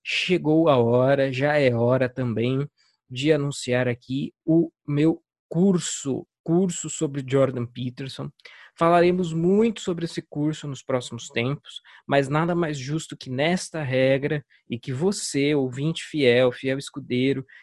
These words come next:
que acompanhou esta longa série, a mais longa aqui do Oliver Talk, fique sabendo já, em primeira mão, que,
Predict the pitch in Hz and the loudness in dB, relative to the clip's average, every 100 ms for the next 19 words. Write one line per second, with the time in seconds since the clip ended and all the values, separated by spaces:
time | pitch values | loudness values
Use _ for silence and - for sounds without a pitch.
0 | _ 123 - 160 - 151 135 156 170 - | _ -8 -4 -2 0 0 2 0 -2 -6
1 | - 120 - 135 113 - _ - 156 190 | -10 -10 -6 -4 -4 -8 _ 0 4 4
2 | 202 165 135 - 123 135 127 135 180 151 | 4 2 0 0 2 2 0 -2 -4 0
3 | 143 170 135 113 - 120 - 131 127 120 | 0 0 -2 -4 -10 -10 -6 -2 -2 -2
4 | 120 113 117 135 - _ _ _ _ - | -4 -2 -2 -2 -6 _ _ _ _ -6
5 | - - 190 139 143 165 165 139 127 139 | -4 -2 -2 0 0 0 -2 -2 0 0
6 | - _ _ _ 135 131 143 143 135 120 | -4 _ _ _ -6 -2 2 2 4 2
7 | 123 151 165 _ _ _ _ _ _ _ | 2 0 -4 _ _ _ _ _ _ _
8 | - 151 117 | 2 4 4